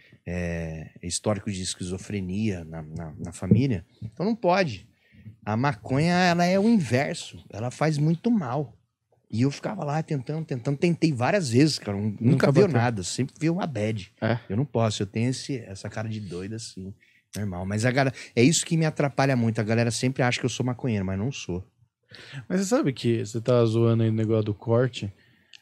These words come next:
Speaker 3: Eu acho que a gente aqui, a gente tem mais curiosidade. É como se, tipo
Speaker 2: É.
Speaker 3: assim
Speaker 2: Se você falar fora da
Speaker 3: É.
Speaker 2: câmera, eu fico feliz igual.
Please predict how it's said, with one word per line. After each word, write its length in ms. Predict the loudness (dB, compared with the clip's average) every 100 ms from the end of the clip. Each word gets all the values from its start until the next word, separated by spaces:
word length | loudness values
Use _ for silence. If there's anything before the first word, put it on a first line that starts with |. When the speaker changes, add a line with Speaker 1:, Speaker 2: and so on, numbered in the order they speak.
| _ _ 4
Speaker 3:
Eu 180 | 6
acho 280 | 6 4 0
que 160 | 2 4
a 100 | 4
gente 640 | 4 2 2 0 0 0
aqui, 520 | 0 -2 -4 -2 -2 -4 _ _ -16 -4
a 140 | -2
gente 300 | 2 0 0
tem 180 | -2 0
mais 300 | 2 2 2
curiosidade. 880 | 2 2 2 2 2 4 2 -4 -12 -16
É 60 |
como 240 | -4 -4 -4
se, 160 | -8
tipo 200 | -12 -2
Speaker 2:
É. 140 | 2 2
Speaker 3:
assim 160 | 2 -2 -2
Speaker 2:
Se 160 | 4
você 100 | 6
falar 380 | 6 6 8 6
fora 260 | 6 6 8
da 80 | 6
Speaker 3:
É. 40 |
Speaker 2:
câmera, 240 | 8 8 6
eu 20 |
fico 140 | 6
feliz 240 | 6 8 6
igual. 360 | 6 4 2